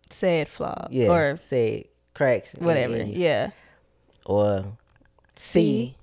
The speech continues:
Speaker 2: is, is more or less like you're hurting yourself. And then D, you said it's more like you ho-, hovering on to things and you can't let 'em go. And now you starting to crack on that.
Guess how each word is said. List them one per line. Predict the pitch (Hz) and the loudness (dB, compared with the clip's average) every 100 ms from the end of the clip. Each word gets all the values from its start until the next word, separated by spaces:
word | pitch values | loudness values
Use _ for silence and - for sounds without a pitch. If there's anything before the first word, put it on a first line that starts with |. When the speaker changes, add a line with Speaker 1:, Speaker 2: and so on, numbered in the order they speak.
| _ _ _ _ _ _ - | _ _ _ _ _ _ -4
Speaker 2:
is, | 117 117 | -2 -2
is | - 127 123 | -2 -2 0
more | 135 127 | 0 2
or | 123 | 2
less | 127 127 117 127 | 4 4 2 0
like | 110 104 92 - - _ 107 95 _ _ 127 | 0 0 -6 -18 -20 _ -20 -20 _ _ -4
you're | 139 147 117 113 | 2 2 2 -2
hurting | 117 147 131 123 | 2 4 2 0
yourself. | 113 107 - 160 110 104 - - - - _ _ _ - | -2 -2 4 6 6 2 -6 -20 -20 -20 _ _ _ -8
And | 113 | -4
then | 113 107 | -4 -4
D, | 101 135 | -2 -2
you | 127 120 | -2 -4
said | 120 117 107 | -2 0 0
it's | 104 | -2
more | 110 | -4
like | 107 104 - - - _ _ | 0 0 -4 -20 -20 _ _
you | 135 131 | -4 -2
ho-, | 110 107 127 127 | -2 0 2 2
hovering | 104 139 135 113 113 110 | 2 0 0 -2 -6 -4
on | 98 110 | -4 -4
to | 104 107 | -6 -10
things | - 110 107 | -6 -6 -6
and | 98 | -10
you | 107 | -10
can't | 127 110 | -6 -4
let | 104 95 | -2 -2
'em | |
go. | 95 110 104 | 0 0 0
And | 101 | 0
now | 107 107 | -2 -2
you | 104 | -4
starting | 95 107 98 87 90 | -6 -2 -2 -2 -6
to | 82 - _ _ - | -12 -14 _ _ -4
crack | 131 104 101 | 0 0 0
on | 87 92 | -4 -2
that. | 92 85 | -4 -6